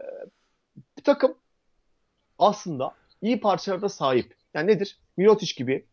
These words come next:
geçen sene çok önemli bir uzunu getirdiler ve çok önemli bir oyuncu olabileceğini bu se-, bu sezon gösterdi. Çaylak sezonunda gösterdi. E, Jimmy Butler gibi bir draft şansları oldu. Yani Jimmy Butler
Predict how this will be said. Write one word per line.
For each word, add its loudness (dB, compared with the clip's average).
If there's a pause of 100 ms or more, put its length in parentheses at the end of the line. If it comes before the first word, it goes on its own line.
(400)
geçen 2
sene -4
çok 2
önemli 0
bir -2
uzunu -2 (140)
getirdiler 4 (280)
ve 2
çok 2
önemli 6
bir 8
oyuncu 6
olabileceğini 4
bu -2
se-, 2 (100)
bu 4
sezon 4
gösterdi. 4
Çaylak 4
sezonunda -2
gösterdi. 4 (360)
E, 6 (200)
Jimmy 4
Butler 6
gibi -4
bir -4
draft 4
şansları 0
oldu. 2
Yani 2
Jimmy -6
Butler 0